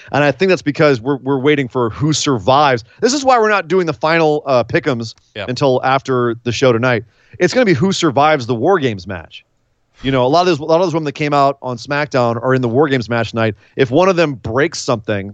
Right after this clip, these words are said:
Speaker 1: they don't wanna say, "Oh, yeah, they're gonna work Sunday," and then all of a sudden, you know, Mia Yim doesn't have a face come Sunday, and so she can't
Speaker 2: <laughs>
Speaker 1: work. <laughs>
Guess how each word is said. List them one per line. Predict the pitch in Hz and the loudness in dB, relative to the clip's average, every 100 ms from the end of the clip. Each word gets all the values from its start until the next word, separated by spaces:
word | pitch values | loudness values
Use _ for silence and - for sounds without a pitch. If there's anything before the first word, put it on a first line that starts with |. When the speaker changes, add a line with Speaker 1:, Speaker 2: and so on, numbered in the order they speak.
| - | -2
Speaker 1:
they | 127 | 0
don't | 135 131 | 2 0
wanna | 120 110 104 - _ _ _ _ _ _ _ | -2 -2 -4 -8 _ _ _ _ _ _ _
say, | - 156 143 | -4 0 2
"Oh, | 143 | 2
yeah, | 180 180 | 2 2
they're | 165 | 0
gonna | 170 | -2
work | 160 160 | -2 -2
Sunday," | - 175 147 127 | -2 0 2 0
and | 131 131 | 0 -2
then | |
all | 131 | 0
of | 127 | 0
a | |
sudden, | 110 123 113 - _ | 0 -2 -4 -14 _
you | - | -6
know, | 127 110 | -2 0
Mia | 123 135 | 2 2
Yim | 127 131 | 2 2
doesn't | 123 117 | 2 0
have | 110 | -4
a | |
face | 110 - 127 117 - | -4 -2 -2 -2 -6
come | 113 | -8
Sunday, | 104 123 131 104 | -4 -2 0 2
and | 101 | 0
so | - | -4
she | - | -6
can't | - 240 - - | 0 0 0 0
Speaker 2:
<laughs> | - | 0
Speaker 1:
work. | 254 220 | 0 0
<laughs> | - | -2